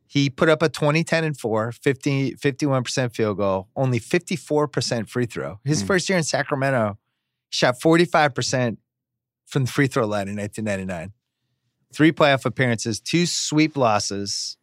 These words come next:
Speaker 1: and lost three to two. Did not get out of the first round for the first six years of his career. And this was not, like, an Anthony Davis thing. Like, he had pretty good teammates. He was in Washington for four years. First year, fifty-four games, he got hurt.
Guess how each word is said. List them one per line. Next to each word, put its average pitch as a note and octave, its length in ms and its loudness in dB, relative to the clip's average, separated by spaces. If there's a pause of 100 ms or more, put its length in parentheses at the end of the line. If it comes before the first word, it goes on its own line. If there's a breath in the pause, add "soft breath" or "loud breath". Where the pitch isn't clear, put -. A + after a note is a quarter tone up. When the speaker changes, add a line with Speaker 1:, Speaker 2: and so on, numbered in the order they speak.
(540)
Speaker 1:
and B2 120 -2
lost A#2 260 2
three A2 140 -4
to G2+ 80 -6
two. F#2+ 300 -6
Did G#2 200 -6
not A2+ 240 -2
get A2+ 240 -2
out G#2+ 140 -2
of G2 80 -4
the F#2+ 80 -4
first - 340 -4
round F#2+ 220 -6
for F#2+ 80 -10
the F2+ 100 -10
first - 420 -8
six - 240 -6
years G2 240 -4
of E2+ 100 -12
his F2+ 180 -8
career. F2+ 480 -8 (600)
And A2+ 160 -2
this A2+ 200 -4
was A2 160 -2
not, G#2+ 240 -2
like, G#2+ 180 -4
an G#2 80 -4
Anthony G2 320 -4
Davis G#2 560 -2
thing. F#2 220 -8
Like, F#2 180 -8
he G#2 160 -6
had G2 380 -4
pretty G#2 180 -6
good F#2+ 180 -4
teammates. G2+ 380 -4
He A#2+ 80 -4
was A2+ 140 -2
in B2+ 100 -2
Washington A#2 400 0
for G2 140 -8
four A#2 260 0
years. F#2+ 480 -4 (880)
First C3+ 300 -2
year, B2+ 100 0
fifty-four A2 560 -4
games, F#2+ 300 -4
he F#2 60 -6
got F#2 140 -4
hurt. F2 240 -8